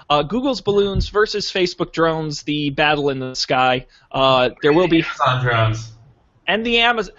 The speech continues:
Speaker 1: well, the difference is, is that Facebook has the same message, or the same, uh, goal as the Facebook ones to bring internet to, uh, areas that don't have it. So,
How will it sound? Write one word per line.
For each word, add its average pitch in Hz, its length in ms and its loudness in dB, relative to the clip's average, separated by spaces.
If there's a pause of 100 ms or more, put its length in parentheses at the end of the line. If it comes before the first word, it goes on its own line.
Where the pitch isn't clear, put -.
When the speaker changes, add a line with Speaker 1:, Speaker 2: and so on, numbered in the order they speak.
(100)
Speaker 1:
well, 277 460 0 (300)
the 269 100 -6
difference 294 320 -2
is, 247 140 -6
is 185 80 -12
that 180 200 -2
Facebook 214 360 -4
has 170 160 -2
the 160 80 -10
same 170 280 -2
message, 147 540 -4
or 143 180 0
the 147 120 -6
same, 151 440 -4
uh, 131 180 0
goal 160 460 6
as 156 220 4
the 147 60 -6
Facebook 143 580 -6 (100)
ones 135 360 -8
to 147 180 -10
bring 139 640 -2 (480)
internet 147 560 2
to, 135 600 -2
uh, 123 180 0
areas 131 360 -2
that 127 160 -6
don't 123 200 -6
have 120 320 -2
it. 87 160 -12
So, 120 560 -4